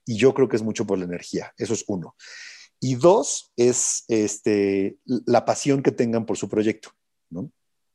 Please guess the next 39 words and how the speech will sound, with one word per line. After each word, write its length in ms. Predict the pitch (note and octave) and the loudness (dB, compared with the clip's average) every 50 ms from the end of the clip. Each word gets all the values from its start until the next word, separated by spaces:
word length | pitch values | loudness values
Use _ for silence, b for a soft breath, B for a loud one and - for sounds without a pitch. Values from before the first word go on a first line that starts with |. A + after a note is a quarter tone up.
| _ _ _ _ _ _ - C#3+ | _ _ _ _ _ _ -8 -6
Si 240 | - - B2+ B2 | -4 -2 0 0
no 140 | B2+ C#3+ E3+ | 2 2 2
estás 260 | F3 D3+ - D#3+ - | 2 0 -2 -2 -2
apasionado 600 | - - - A2+ - - G#2+ A2 A2+ A#2+ B2+ G#2+ | 0 2 2 2 2 0 0 0 2 0 0 0
por 160 | - G#2+ G2 F#2+ | 0 -2 -2 -2
tu 100 | - F#2+ | -2 -2
idea, 500 | F#2 F#2 F2+ G2 G2+ A2+ D#3 G#3+ B3+ B3 - b b b b b b b b b b b b _ _ _ _ | 0 0 0 0 0 0 0 -2 -4 -8 -12 b b b b b b b b b b b b _ _ _ _
no 180 | - C#3+ C#3 C3+ | 0 2 4 6
la 60 | B2+ | 6
vas 120 | A#2+ A2 A#2+ | 4 4 2
a 80 | A2 | 0
poder 180 | G2+ G#2+ F#2+ G2 | 0 0 0 2
vender 300 | G2 F#2 F2+ F2+ F2+ E2+ | 0 -2 -2 -2 -4 -4
nunca. 480 | F#2+ G#2 G2+ F#2+ E2+ - F2 - - B B B B B B B B _ | -4 -4 -6 -6 -6 -8 -8 -8 -10 B B B B B B B B _
Entonces, 420 | _ - A#2+ C3+ D3 C#3 - B B B B B _ _ - | _ 0 2 2 2 2 0 B B B B B _ _ 2
creo 160 | - D#3 D#3 | 2 4 4
que 160 | - F3 E3 - | 4 2 2 4
es, 180 | D#3 D3 - - | 2 0 2 0
es 180 | D#3 D3 - | 0 0 2
una 160 | F#3+ F#3 F3 | 4 4 4
mezcla 360 | D#3 D#3 D#3 - - - D3+ D3 | 6 6 4 4 4 2 0 2
que 120 | - B2+ | 2 0
son, 300 | - - C#3+ C#3 C#3+ - - | 2 4 2 2 2 -2 -8
son, 280 | - - D#3 E3 E3+ - | -4 -2 -2 -2 -2 -4
o 60 | - | -2
sea, 100 | - B2+ | 0 0
energía 460 | A2+ A2 A3 G#3 G#3 - - D#3+ E3+ E3 | 2 2 0 0 -2 2 2 4 4 4
y 80 | D#3+ | 2
pasión 520 | - - - - - B2+ A#2 A2 B2 E3+ F#3 | 0 -2 -4 -2 0 2 2 2 2 0 -2
son 280 | - - B2+ C#3 C3+ | 0 0 0 0 2
cosas 360 | A#2 B2+ B2+ - - C3 - | 4 4 4 6 4 2 0
que 120 | - - - | -2 -4 -4
son 160 | - B2 A#2+ | -2 -2 0
complementarias 800 | - C3 A#2+ A2+ A2 G2+ F#2+ F#2 F2+ E2+ - A2 B2 C#3 C#3 - - | 0 -2 -2 0 -2 -2 -2 -4 -4 -2 2 4 4 4 4 2 -2
y 60 | F2+ | -6
son 180 | - - A2 G#2+ | -6 -4 -4 -2
muy 180 | A2 A2+ A2+ | 0 0 0
similares, 720 | G#2+ - A2+ G2 F2+ F2 F2+ F#2 F#2 G#2+ D#3+ A3 G#3+ - B B B B B B B B B _ _ | 0 -2 -2 -4 -2 -2 -2 0 0 0 0 0 -2 -6 B B B B B B B B B _ _
pero 540 | - C3 B2+ D3 F3 F#3 D#3 B2+ A#2+ B2 | 6 8 8 10 10 8 8 6 4 0